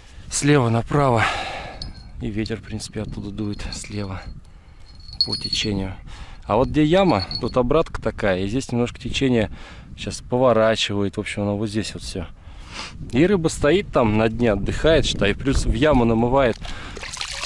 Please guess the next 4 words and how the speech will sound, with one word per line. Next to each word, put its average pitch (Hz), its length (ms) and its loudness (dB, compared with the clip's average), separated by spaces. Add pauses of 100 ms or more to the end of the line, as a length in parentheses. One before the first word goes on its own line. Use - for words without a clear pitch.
(140)
всякие, 127 520 4 (840)
всякую - 480 0
органику. 131 680 4 (380)
Ну, 170 160 2